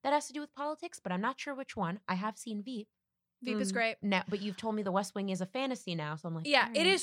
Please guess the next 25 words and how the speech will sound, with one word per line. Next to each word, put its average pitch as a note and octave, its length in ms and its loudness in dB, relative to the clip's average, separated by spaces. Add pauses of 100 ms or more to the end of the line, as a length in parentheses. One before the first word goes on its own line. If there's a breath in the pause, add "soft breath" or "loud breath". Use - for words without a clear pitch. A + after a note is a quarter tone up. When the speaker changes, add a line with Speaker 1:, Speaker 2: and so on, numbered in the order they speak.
Speaker 1:
that - 60 -2
turns D4 60 0
Speaker 2:
so C#4 360 8
Speaker 1:
me G#3+ 60 -2
on." A3 60 -4
Speaker 2:
good, G#3+ 120 4
Speaker 3:
It's F3 160 8
Speaker 2:
though. E3 60 0
Speaker 3:
really F3+ 300 12
good, B2 240 2
Speaker 2:
The A#3+ 80 4
Speaker 3:
though. - 80 0
Speaker 2:
first, C#4+ 300 10
Speaker 1:
Yeah. D4 100 2
Speaker 2:
like, C4 180 4
couple A#3 320 0
of G#3 180 0
seasons A3 540 -6
of G#3+ 120 -12
The F#3+ 60 -10
West E3+ 300 -6
Wing A3+ 200 -6
are G3 440 0
incredible. F3+ 1080 -2
Speaker 3:
Yeah, C3 180 0